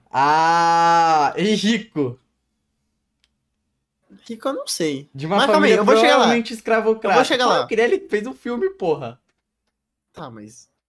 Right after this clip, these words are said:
Speaker 1: Ele é uma classe média alta ali, tá ligado?
Speaker 2: Não, sim, óbvio. Mas assim, dentro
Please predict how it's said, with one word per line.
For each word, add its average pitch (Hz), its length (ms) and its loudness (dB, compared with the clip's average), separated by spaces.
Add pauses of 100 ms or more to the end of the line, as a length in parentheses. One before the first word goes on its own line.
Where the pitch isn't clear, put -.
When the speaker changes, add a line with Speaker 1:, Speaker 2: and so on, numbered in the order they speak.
Speaker 1:
Ele 269 240 -6
é 170 60 2
uma 180 140 -4
classe 220 300 -8
média 196 320 -6
alta 170 340 -2
ali, 143 200 -4
tá 135 140 -10
ligado? 117 340 -8
Speaker 2:
Não, 262 180 0
sim, 214 280 -4
óbvio. 165 280 -6 (200)
Mas 220 180 -2
assim, 214 260 -6
dentro 254 500 -10